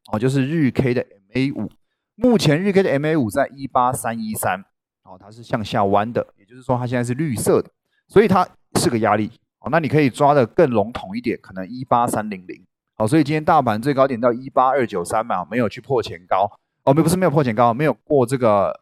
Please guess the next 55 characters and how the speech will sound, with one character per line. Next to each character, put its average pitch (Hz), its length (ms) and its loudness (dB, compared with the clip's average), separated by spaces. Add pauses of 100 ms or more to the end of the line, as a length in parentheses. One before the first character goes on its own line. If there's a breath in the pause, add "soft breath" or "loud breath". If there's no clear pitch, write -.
呃， 95 180 -2
三 143 240 2
百 117 200 0
的 90 80 -6
整 87 200 -10
数 110 220 -10
大 95 220 -4
关。 78 240 -6 (800)
那 147 120 -2
就 143 80 2
要 143 80 6
注 139 240 -2
意， 123 160 -2 (280)
明 143 200 0
天 175 300 4 (560)
如 156 160 4
果 175 180 6
有 104 160 2
开 123 280 -6
高 110 400 0 (500)
接 139 240 2
近 135 300 -2 (200)
一 127 140 -20
八 135 180 4
四 147 140 -2
零 101 180 -4
零， 87 260 -10
合 - 140 -4
理 135 140 2
来 95 120 -2
说 107 220 -4
是 113 140 -4
要 104 80 2
去 101 120 -10
放 98 160 -4 (120)
空 - 120 -20 (120)
的。 - 80 -20 (320)
不 - 80 -2
过 196 180 6
呢， 135 240 2
盘 117 400 -6
中 139 320 -2
啊， 95 140 0
呃， 120 140 2
尾 113 200 2
盘 110 240 -6
收 160 260 0
盘 131 220 -6
的 95 100 -10
状 113 300 -4
态 98 220 -4
啊， 62 180 -14
它 175 140 0
不 180 360 -16
能， 78 80 -20